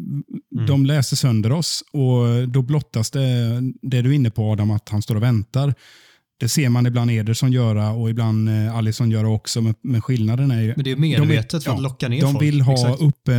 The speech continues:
Speaker 2: en reaktion från en, en första drag i schackspelet, och sen, och sen, eh, vet de precis hur de ska göra för att spela sig ur det. Eh, men i och med att han inte har det,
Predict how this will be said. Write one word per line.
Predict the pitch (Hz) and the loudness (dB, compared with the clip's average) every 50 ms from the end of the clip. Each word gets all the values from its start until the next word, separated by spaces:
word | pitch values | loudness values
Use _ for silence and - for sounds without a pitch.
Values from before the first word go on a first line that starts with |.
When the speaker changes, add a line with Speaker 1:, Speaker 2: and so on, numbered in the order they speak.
| 120 | 2
Speaker 2:
en | 123 117 | 2 2
reaktion | 120 117 110 - - 123 | 0 0 0 0 0 -2
från | 107 - 113 113 117 117 - | 0 0 0 0 0 -2 -2
en, | 127 120 135 - | -2 -2 -2 -2
en | - 123 113 | -2 -6 -2
första | - 139 127 - 117 117 | -2 -2 -2 -2 -2 -2
drag | 120 123 117 113 110 113 | 0 0 0 2 0 -2
i | 107 | -2
schackspelet, | - 139 123 - - - - 110 104 113 135 135 - - | -2 -4 -6 -6 -6 -6 -4 -2 -2 0 -2 -2 -4 -6
och | 117 | -6
sen, | - 127 117 120 | -4 -4 -4 -4
och | 117 123 117 | -4 -4 -4
sen, | - 120 110 110 117 127 131 | -2 -2 0 0 0 0 0
eh, | 127 127 127 131 139 123 - | 0 -2 -4 -4 -6 -6 -4
vet | 190 160 123 - | -2 -2 -2 -2
de | - 135 120 | -2 -4 -2
precis | 131 - - 131 - - | -2 0 0 -2 0 0
hur | 120 | -2
de | 117 113 | -2 -2
ska | - - 117 | -2 -2 -2
göra | 113 107 | -2 -2
för | 101 113 | -2 -2
att | 113 | -4
spela | - - 107 107 | -4 -4 -4 -2
sig | 107 - 123 | -2 0 0
ur | 156 185 | 0 0
det. | 156 120 95 - - - - - - - - - - - _ _ | 0 -2 -4 -4 -10 -16 -20 -20 -20 -20 -20 -20 -20 -20 _ _
Eh, | - 123 110 110 113 117 | -2 0 2 2 2 2
men | 123 120 123 131 | 2 2 2 2
i | 131 127 139 - _ 147 135 | 0 0 -2 -6 _ -2 0
och | 127 | 0
med | 127 | 0
att | 131 - | 0 0
han | 143 143 | 0 -2
inte | 143 139 135 | 0 -2 -4
har | 131 - 175 226 240 165 | -4 -4 -6 -4 -4 -6
det, | 110 95 82 - | -6 -6 -10 -12